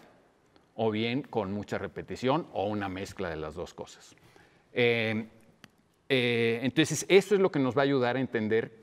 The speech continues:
qué, de qué manera nuestro cerebro decide recordar algo, porque no está en nuestra voluntad. Es nuestro cerebro el que recuerda o no recuerda las cosas, y a veces decimos,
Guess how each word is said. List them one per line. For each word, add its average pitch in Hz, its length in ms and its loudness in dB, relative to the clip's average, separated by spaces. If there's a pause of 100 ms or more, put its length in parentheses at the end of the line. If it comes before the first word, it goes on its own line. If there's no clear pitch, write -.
(680)
qué, 165 540 2 (260)
de 131 160 -2
qué 160 120 2
manera 160 300 4
nuestro 131 360 0
cerebro 127 360 2
decide 123 320 0
recordar 113 520 0
algo, 160 280 2
porque 113 400 -2
no 135 160 4
está 185 200 2
en 185 100 4
nuestra 143 280 2
voluntad. 127 520 2 (460)
Es 160 140 8
nuestro 175 340 4
cerebro 147 400 6
el 151 100 2
que 127 100 4
recuerda 135 440 4
o - 20 2
no 127 140 2
recuerda 135 320 4
las 120 160 2
cosas, 131 280 2
y 131 60 4
a 123 40 4
veces 139 200 2
decimos, 151 380 2